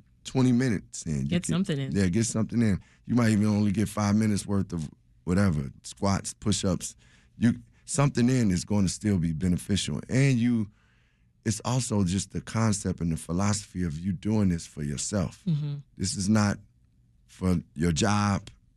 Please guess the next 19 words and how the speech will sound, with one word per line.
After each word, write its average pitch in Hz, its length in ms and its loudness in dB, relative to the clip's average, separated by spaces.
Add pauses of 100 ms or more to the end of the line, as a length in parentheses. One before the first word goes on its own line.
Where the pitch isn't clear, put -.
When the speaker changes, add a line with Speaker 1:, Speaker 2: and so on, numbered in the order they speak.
(300)
Speaker 1:
This 98 160 -4
is 87 120 -10
not 98 260 2
even 87 260 2
for 90 200 -2
your, 76 320 2 (380)
your 82 300 2
wife, 110 520 0
your, 82 240 0 (160)
your 80 120 0
husband, 104 520 2
your 80 120 0
partner, 101 580 0 (420)
your 87 120 0
children. 107 460 2
You, 113 120 2
like, 98 240 0 (500)
you 113 100 2
gotta 147 240 2